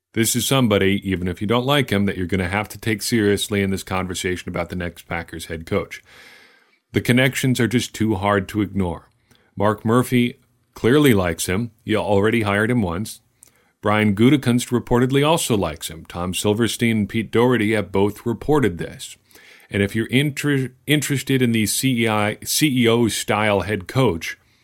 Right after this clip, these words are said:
Pat Fitzgerald is, is a guy who's a pretty good option.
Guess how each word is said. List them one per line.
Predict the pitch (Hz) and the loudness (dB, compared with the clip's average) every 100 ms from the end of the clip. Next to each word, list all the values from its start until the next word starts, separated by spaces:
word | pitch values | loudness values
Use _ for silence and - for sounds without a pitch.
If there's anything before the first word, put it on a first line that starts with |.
| _ _ _ _ _ _ | _ _ _ _ _ _
Pat | - 107 - | -2 -2 -2
Fitzgerald | 123 - 98 98 98 | -6 -2 0 0 0
is, | 95 87 - _ - _ | -4 -6 -10 _ -20 _
is | - 101 101 | -4 -4 -4
a | |
guy | 92 82 95 | -6 -4 -2
who's | 113 120 | -4 -8
a | |
pretty | - 131 | -4 -2
good | 131 151 | 0 2
option. | 175 175 - - | 0 -2 -10 -12